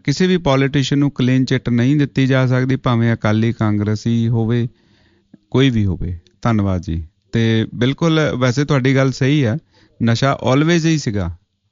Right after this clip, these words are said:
ਪਹਿਲਾਂ ਵੀ ਸੀਗਾ, ਇਹ ਸੱਚ ਹੈ। ਪਰ ਉਸ ਨੂੰ ਪੋਲੀਟੀਕਲ ਐਂਗਲ ਤੋਂ ਵਰਤਿਆ ਗਿਆ ਪਿਛਲੀਆਂ ਇਲੈਕਸ਼ਨਾਂ ਦੇ ਵਿੱਚ,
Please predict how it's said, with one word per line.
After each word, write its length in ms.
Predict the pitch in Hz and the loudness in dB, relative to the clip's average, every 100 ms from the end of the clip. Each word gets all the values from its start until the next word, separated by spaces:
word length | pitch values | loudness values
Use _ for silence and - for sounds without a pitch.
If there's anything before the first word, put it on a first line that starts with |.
| - | -2
ਪਹਿਲਾਂ 300 | 127 156 175 | 2 2 2
ਵੀ 140 | 165 | 2
ਸੀਗਾ, 340 | 123 110 98 95 _ _ _ _ _ | 0 -2 -4 -6 _ _ _ _ _
ਇਹ 120 | 127 | -2
ਸੱਚ 420 | 139 139 113 - 110 | -2 0 -2 -2 -4
ਹੈ। 160 | 98 - _ _ _ _ - | -4 -6 _ _ _ _ -2
ਪਰ 180 | 156 - _ | -2 -2 _
ਉਸ 280 | 143 165 165 | 0 2 0
ਨੂੰ 140 | 175 | -4
ਪੋਲੀਟੀਕਲ 580 | - - 160 196 226 240 | -4 -2 -2 0 0 2
ਐਂਗਲ 280 | 202 170 165 | 2 0 -2
ਤੋਂ 140 | 160 | -2
ਵਰਤਿਆ 420 | 139 123 - 123 123 | -2 -2 0 0 0
ਗਿਆ 120 | 120 | 0
ਪਿਛਲੀਆਂ 400 | - 120 120 120 | -2 -2 -2 0
ਇਲੈਕਸ਼ਨਾਂ 480 | 120 113 - 117 113 | 0 -2 -2 -2 0
ਦੇ 100 | 113 | -2
ਵਿੱਚ, 320 | 117 120 | -2 -4